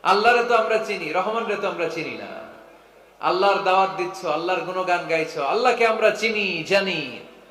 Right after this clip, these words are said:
কিন্তু রহমানটা আবার কে? সে আবার কবে আসলো? কোত্থেকে আসলো? কবে থেকে আছে? কতদিন থাকবে?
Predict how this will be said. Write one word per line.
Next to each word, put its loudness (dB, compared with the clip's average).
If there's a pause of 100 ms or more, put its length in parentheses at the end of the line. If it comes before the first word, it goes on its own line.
(100)
কিন্তু 0
রহমানটা 4
আবার 4
কে? -6 (480)
সে 0
আবার 8
কবে 8
আসলো? -2 (520)
কোত্থেকে 4
আসলো? 4 (520)
কবে 6 (100)
থেকে 2
আছে? 2 (220)
কতদিন 0
থাকবে? -2